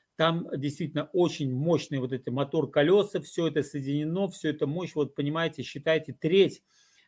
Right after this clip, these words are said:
вот этого, э, вот этого всего юнибуса, да, вот две трети это салон, а одна треть это действительно вот такой мощный, мощнейший механизм, который будет разгонять данный,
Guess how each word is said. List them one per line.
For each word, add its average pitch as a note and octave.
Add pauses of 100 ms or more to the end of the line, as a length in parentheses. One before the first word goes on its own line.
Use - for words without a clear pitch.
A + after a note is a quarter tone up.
вот C#3+
этого, C#3
э, C#3
вот C3
этого C3
всего C3+ (340)
юнибуса, D3
да, B2+
вот B2+
две C#3+
трети C#3
это C3
салон, A#3 (260)
а C#3
одна C#3+
треть C3
это D3+
действительно C3+
вот B2+
такой C3
мощный, F#3
мощнейший D#3
механизм, C#3
который C#3+
будет C3
разгонять C3
данный, B2